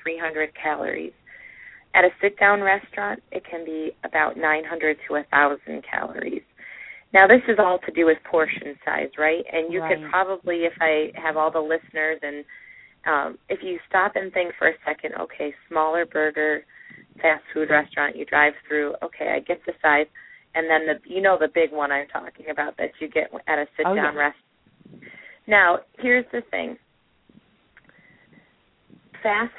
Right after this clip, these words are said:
Speaker 1: food versus sit-down, the whole reason why I say the fast food, it's about calories. Um, for example, a grilled chicken salad at a fast food place,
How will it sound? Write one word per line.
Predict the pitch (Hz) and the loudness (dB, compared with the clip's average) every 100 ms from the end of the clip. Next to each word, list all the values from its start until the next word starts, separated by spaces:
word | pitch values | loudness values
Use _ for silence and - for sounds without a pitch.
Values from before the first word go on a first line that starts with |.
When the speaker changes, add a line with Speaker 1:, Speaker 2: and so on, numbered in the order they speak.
| - | -6
Speaker 1:
food | 220 214 | -2 -2
versus | 185 185 180 - 185 - | 4 4 4 -6 -12 -6
sit-down, | 165 - 156 147 147 - _ _ - | -4 0 0 0 -6 -16 _ _ 0
the | 165 160 - | 2 2 2
whole | 185 190 | 0 0
reason | 190 185 185 | -4 -6 -8
why | 160 147 | -6 -4
I | 151 - | -6 -4
say | 160 | -2
the | 156 156 | -2 -4
fast | 160 151 - - | -4 -4 -6 -12
food, | 147 147 - | -8 -8 -10
it's | - | -12
about | 151 147 143 - - | 0 0 0 -4 -2
calories. | 147 139 143 139 143 - - - - - - - | 0 2 0 -4 -6 -14 -20 -20 -20 -20 -14 -2
Um, | 165 151 - | 0 0 -2
for | - 170 | 4 6
example, | 156 160 160 160 156 151 - - | 6 2 -2 -2 -2 -2 -2 -4
a | 160 151 - | -4 -4 0
grilled | 170 160 - | 2 2 -2
chicken | 160 165 160 - | -8 -6 -10 -4
salad | 156 151 151 | 0 2 2
at | 151 147 | 0 0
a | 143 139 151 - _ - | -2 -2 -4 -8 _ -2
fast | 156 156 - | -2 -2 -8
food | 156 - | -10 -8
place, | 165 156 | -6 -6